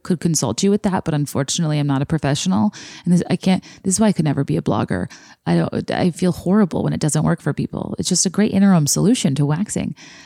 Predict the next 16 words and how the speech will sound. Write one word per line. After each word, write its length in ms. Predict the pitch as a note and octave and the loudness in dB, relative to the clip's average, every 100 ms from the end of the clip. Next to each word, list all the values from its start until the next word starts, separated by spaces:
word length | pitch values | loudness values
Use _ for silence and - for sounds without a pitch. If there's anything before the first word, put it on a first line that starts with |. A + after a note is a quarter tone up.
| - | -4
But 120 | F#3+ | 0
I, 260 | F#3 F#3 F#3+ | 2 2 0
I 120 | - | 0
just 220 | F3+ F#3+ F3 | 0 0 2
wanna 320 | E3+ D#3 D3+ | 2 2 0
say 200 | - D#3 | 0 2
here 180 | D3 D#3 | 2 2
and 60 | |
now, 120 | D#3 | 2
I 100 | F#3 | 2
do 320 | E3 E3+ F3+ - | 2 4 4 2
strongly 600 | - - F#3 F#3 F3 D3+ | -2 -2 2 4 4 2
recommend 360 | D#3+ D3 D3+ | 0 -2 -2
a 40 | C3 | 0
patch 320 | D3+ - - | -2 -2 -4
test, 440 | - - - - | -4 -2 -4 -4